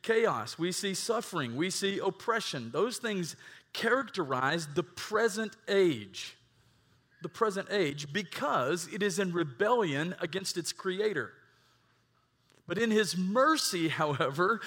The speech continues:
God will usher in the age to come, the time of the new creation that Paul will mention later in chapter six, verses fourteen and fifteen. So Paul is painting a picture here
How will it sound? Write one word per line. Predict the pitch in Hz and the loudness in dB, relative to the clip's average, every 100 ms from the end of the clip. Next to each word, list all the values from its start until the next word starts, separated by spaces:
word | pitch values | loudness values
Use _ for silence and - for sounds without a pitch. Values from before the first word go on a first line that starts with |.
| - - | -12 -4
God | 156 220 262 311 | 0 0 0 2
will | 226 208 - | 4 4 4
usher | 240 240 214 208 | 2 2 -2 -4
in | 240 294 214 180 202 - - | 0 2 2 2 0 -6 -6
the | 170 214 185 | -2 2 4
age | 220 202 165 | 2 2 -4
to | - | -6
come, | 190 - 254 269 196 120 95 - _ _ _ - - | -8 -6 0 2 2 0 -6 -16 _ _ _ -18 -10
the | 208 | -6
time | - 233 233 | 0 2 2
of | 208 | 0
the | 208 | 0
new | 202 214 247 | 2 2 2
creation | 262 - 247 226 247 - 170 147 | 0 -4 0 2 2 0 -2 -4
that | - | -6
Paul | - 220 226 | -2 0 0
will | 214 | 0
mention | 214 208 214 196 | -2 -4 -4 0
later | 233 202 160 - - | 4 6 6 2 -10
in | 185 | -8
chapter | 165 - - 190 | -2 -2 -2 -4
six, | - 240 - - | -2 -2 -2 -2
verses | 180 - 151 | -2 -2 -6
fourteen | 208 202 - 190 | -6 -6 -6 -6
and | 165 | -6
fifteen. | - 240 - 180 139 98 - - - | -8 -10 -8 -8 -8 -10 -18 -20 -8
So | - | -6
Paul | 208 - - - | -6 -8 -10 -4
is | 254 - | -4 -4
painting | - - 285 247 170 165 | -8 -6 -4 -2 -2 -2
a | |
picture | 165 - 285 - 202 160 | -6 -6 -4 -4 -4 -4
here | 139 127 127 185 | -2 0 2 0